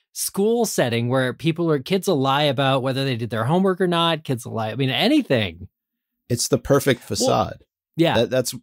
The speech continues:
Speaker 2: that's really what it is.
Speaker 3: Yes. I, it, when I was reading this, it made me think, well, can't you kind of fine tune these to sort of tune out the silly, uh, the silly stuff like students lying about their homework, things that
Speaker 1: Mm.
Speaker 3: ultimately don't matter, and just fine tune it so it's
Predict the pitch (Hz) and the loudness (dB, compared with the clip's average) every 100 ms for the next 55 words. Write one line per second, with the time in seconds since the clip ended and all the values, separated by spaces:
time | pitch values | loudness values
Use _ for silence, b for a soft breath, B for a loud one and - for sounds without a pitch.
0 | _ 110 120 147 143 123 117 131 76 - | _ -4 -2 0 2 2 2 2 0 -4
1 | - _ _ _ 175 175 123 - - - | -14 _ _ _ -2 -2 -2 -8 -10 -14
2 | - - 214 - 180 214 226 262 240 196 | -8 -2 -2 -2 0 2 2 2 0 0
3 | 208 185 156 165 156 165 156 - 156 156 | 0 2 2 2 0 0 0 0 2 0
4 | - 196 180 185 - 170 143 - 139 135 | 2 -2 -2 -4 -2 -2 -2 -2 -2 -2
5 | 131 - 151 160 170 185 196 - - 151 | -4 -6 -4 -2 -2 -4 -4 -6 -2 0
6 | 131 113 - - 147 135 120 131 151 - | -2 -4 -10 -2 -2 0 0 0 -2 -6
7 | b b b b 127 - - 151 143 143 | b b b b -6 -4 -2 0 0 0
8 | 139 139 135 131 131 _ _ _ _ _ | 0 0 -2 -4 -6 _ _ _ _ _
9 | 135 131 120 113 113 110 - _ 90 156 | -4 -2 0 0 0 -2 -8 _ -12 -2
10 | 160 156 170 160 170 156 147 117 _ - | -2 0 0 2 0 0 0 -2 _ -20
11 | - - 160 143 117 120 117 123 131 127 | -8 0 0 0 -2 0 2 2 2 2
12 | 120 117 113 117 120 127 135 139 - 165 | 0 0 -4 -2 -2 0 0 0 -2 -2
13 | 156 98 147 139 156 143 - 131 117 123 | 0 0 2 0 -2 -4 -4 -6 -2 -4
14 | 104 104 107 135 160 127 131 135 - 139 | -4 -2 0 0 0 -2 -4 -4 -2 -2
15 | 139 - 143 131 - 127 120 | -2 -2 -2 -4 -4 -4 -4